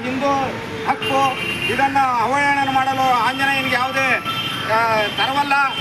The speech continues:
ಆದ್ರೆ ಅವನ ಹೆಸರಲ್ಲಿ ಆಂಜನೇಯ ಅಂತ ಇಟ್ಕೊಂಡು ಅವ, ನಮ್ಮ ಆಂಜನೇಯನಿಗೂ ನಾಮ ಹಾಕ್ತೀವಿ ನಾವು. ಆದ್ರೆ ಆಂಜನೇಯ ಈ ಹೆಸರು ಬದಲಾಯಿಸ್ಕೊಂಡು ಬೇರೆ ಹೆಸರು ಇಟ್ಕೊಂಡು ಅಂತ ನಾನು ಕೇಳಕ್ ಇಷ್ಟಪಡ್ತೀನಿ.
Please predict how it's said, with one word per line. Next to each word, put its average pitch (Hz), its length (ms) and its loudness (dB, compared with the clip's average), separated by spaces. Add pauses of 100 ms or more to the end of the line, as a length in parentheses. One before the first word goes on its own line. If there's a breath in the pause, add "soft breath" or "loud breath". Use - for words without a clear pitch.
(300)
ಆದ್ರೆ 269 240 2
ಅವನ 262 160 0
ಹೆಸರಲ್ಲಿ 269 420 0
ಆಂಜನೇಯ 277 420 0
ಅಂತ 277 200 -2
ಇಟ್ಕೊಂಡು 277 420 0 (680)
ಅವ, 247 80 2 (420)
ನಮ್ಮ 254 180 -2 (140)
ಆಂಜನೇಯನಿಗೂ 285 560 0
ನಾಮ 269 220 0
ಹಾಕ್ತೀವಿ 269 300 0
ನಾವು. 262 260 0 (580)
ಆದ್ರೆ 277 220 0
ಆಂಜನೇಯ 285 560 0 (640)
ಈ 269 100 0
ಹೆಸರು 277 340 0
ಬದಲಾಯಿಸ್ಕೊಂಡು 277 520 -2
ಬೇರೆ 285 360 2
ಹೆಸರು 285 160 -2
ಇಟ್ಕೊಂಡು 285 340 -2
ಅಂತ 277 140 -2
ನಾನು 269 280 0
ಕೇಳಕ್ 277 240 0
ಇಷ್ಟಪಡ್ತೀನಿ. 277 540 -2